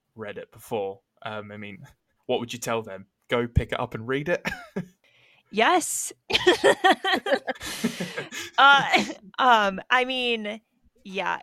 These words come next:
Speaker 2: it's, Christie Golden has not done as much in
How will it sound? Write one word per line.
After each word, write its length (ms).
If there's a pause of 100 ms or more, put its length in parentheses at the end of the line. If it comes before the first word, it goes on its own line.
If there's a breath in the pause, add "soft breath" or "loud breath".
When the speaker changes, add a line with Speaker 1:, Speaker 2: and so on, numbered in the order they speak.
Speaker 2:
it's, 440 (880)
Christie 300
Golden 360
has 180
not 260 (120)
done 380
as 160
much 420
in 300